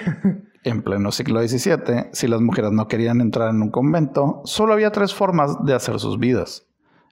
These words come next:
Speaker 2: el matrimonio, mendigar o prostituirse. Aunque las dos últimas opciones parecían llevar una vida poco respetable, el matrimonio no era seguridad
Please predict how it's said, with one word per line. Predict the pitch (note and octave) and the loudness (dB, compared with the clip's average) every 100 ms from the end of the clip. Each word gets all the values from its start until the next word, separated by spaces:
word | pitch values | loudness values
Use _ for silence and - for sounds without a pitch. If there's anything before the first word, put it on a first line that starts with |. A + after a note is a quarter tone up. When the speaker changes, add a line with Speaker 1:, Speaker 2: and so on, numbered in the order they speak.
| _ | _
Speaker 2:
el | - A2 | -2 0
matrimonio, | F#2+ - F#2 D3 C#3+ B2 D3+ - - _ | 0 -2 0 2 2 2 0 -4 -18 _
mendigar | - A2+ F#2 G2 B2 D3+ D3+ - - _ - | -4 -2 0 -2 0 0 -2 -8 -14 _ -2
o | G#3 | -2
prostituirse. | - E3 - G#2 - G2+ A2 - - _ _ _ _ _ _ - - _ | 0 -2 -2 -4 -4 -4 -4 -8 -16 _ _ _ _ _ _ -20 -20 _
Aunque | A2 A#2+ A2 | -2 -2 -2
las | G2 F#2 | -4 -2
dos | G2 D#3+ | -2 0
últimas | D3 B2+ G#2+ G#2 - | 0 2 0 0 -4
opciones | - E3+ D3 A2+ C3 - - _ | -2 0 2 2 -2 -6 -20 _
parecían | C#3 A#2 A#2 A2+ | -2 -2 0 0
llevar | A2+ A2 A2 | 2 0 0
una | A2 A2+ A2+ | 0 0 0
vida | A#2 A#2 G#2+ | 0 0 0
poco | A2+ G2+ | -2 -2
respetable, | G#2 - - E3 D#3 B2 C#3 - - | -4 -4 -2 0 2 2 0 -4 -4
el | F3 | 2
matrimonio | G#3+ G#3+ G#3 G#3 G#3+ G3 F3+ | 4 4 4 4 6 6 4
no | F3 | 4
era | E3+ E3 E3 | 2 0 -2
seguridad | E3+ D#3+ F3+ F3+ F3 | 0 2 4 2 0